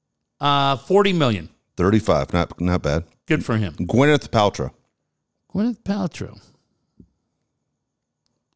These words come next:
Speaker 1: I'm gonna say fifty-two.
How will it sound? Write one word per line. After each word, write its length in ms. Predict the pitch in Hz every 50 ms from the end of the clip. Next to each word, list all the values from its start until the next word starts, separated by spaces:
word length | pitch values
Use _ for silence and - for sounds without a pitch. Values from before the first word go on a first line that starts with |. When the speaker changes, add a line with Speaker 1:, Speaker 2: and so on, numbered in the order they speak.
| _ _ _ _ _ _ _ _ _ _ _ _ _ _ _ _ _ _ _ _ _
Speaker 1:
I'm 100 | - 226
gonna 120 | - 233 196
say 880 | - - - 170 170 165 165 160 160 156 156 156 151 151 147 147 143
fifty-two. 680 | 139 - - - - 196 185 - 170 135 - - 117 90